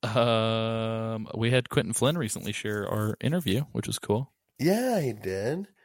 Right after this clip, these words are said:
Speaker 2: Um,
Speaker 1: So yeah, check that out on Facebook. But yeah,
Speaker 2: yeah.
Speaker 1: I don't know. I think
Speaker 2: We've
Speaker 1: that
Speaker 2: got a lot of, like, we've got a lot of really cool interviews coming up. Um, some you,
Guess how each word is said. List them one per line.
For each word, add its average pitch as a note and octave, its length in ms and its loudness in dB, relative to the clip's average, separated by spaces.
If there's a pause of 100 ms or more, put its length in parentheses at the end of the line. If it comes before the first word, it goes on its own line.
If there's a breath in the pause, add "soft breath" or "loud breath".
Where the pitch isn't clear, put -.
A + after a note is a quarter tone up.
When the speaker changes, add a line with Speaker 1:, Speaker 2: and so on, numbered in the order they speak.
(520 soft breath)
Speaker 2:
Um, F2 180 -4
Speaker 1:
So A2 120 -2
yeah, C3+ 140 2
check G#2+ 180 -4
that - 120 -2
out A2 100 -2
on G#2+ 80 -4
Facebook. B2 500 -2
But G#2 220 -2 (160)
yeah, D#3 180 8 (220)
Speaker 2:
yeah. G2+ 200 -8
Speaker 1:
I A2+ 80 2
don't D3+ 80 2
know. D3 120 -2 (100)
I - 60 -6
think C3 160 -4
Speaker 2:
We've A#2 80 2
Speaker 1:
that A2+ 60 6 (120)
Speaker 2:
got - 20 6
a G#2+ 60 4
lot A2 260 6
of, A2+ 160 0
like, G2 220 2
we've G2+ 380 -6
got G2 120 2
a - 40 -2
lot G2+ 160 4
of F#2 180 0
really G2 200 2
cool G2+ 200 -2
interviews F#2+ 380 -2
coming F#2+ 360 -4 (100)
up. G#2 380 0 (120)
Um, F#2 300 0
some F#2+ 320 -2
you, F#2+ 260 -2